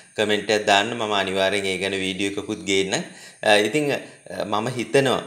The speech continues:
මේ වීඩියෝ එක ඔබට වගේම ඔබේ යාළුවන්ටත් ප්‍රයෝජනවත් වෙයි. දැන් මේ වෙලාවේ ගත්තත් ලංකාවේ ගොඩාක් ප්‍රදේශ ක්වොරන්ටයින් වෙලා, අ, ඉතින් මේ වගේ ව්‍යාපාරයක් කරන කෙනෙක්ට නම්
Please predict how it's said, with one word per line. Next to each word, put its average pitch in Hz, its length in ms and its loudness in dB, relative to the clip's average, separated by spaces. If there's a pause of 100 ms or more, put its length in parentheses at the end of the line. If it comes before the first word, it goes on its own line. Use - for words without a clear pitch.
මේ 107 220 2
වීඩියෝ 107 360 2
එක 127 60 0
ඔබට 110 480 4 (300)
වගේම 107 480 0
ඔබේ 120 280 0
යාළුවන්ටත් 117 680 4
ප්‍රයෝජනවත් 107 640 -2
වෙයි. 82 180 -2 (760)
දැන් 107 200 4
මේ 101 180 2
වෙලාවේ 104 340 8
ගත්තත් 104 460 -2
ලංකාවේ 104 380 0
ගොඩාක් 101 360 2
ප්‍රදේශ 104 440 0
ක්වොරන්ටයින් 101 600 -2
වෙලා, 101 260 2 (360)
අ, 101 120 0
ඉතින් 101 280 -2
මේ 104 240 0
වගේ 127 220 4
ව්‍යාපාරයක් 117 800 6
කරන 110 280 -2
කෙනෙක්ට 110 360 -4
නම් 113 200 -2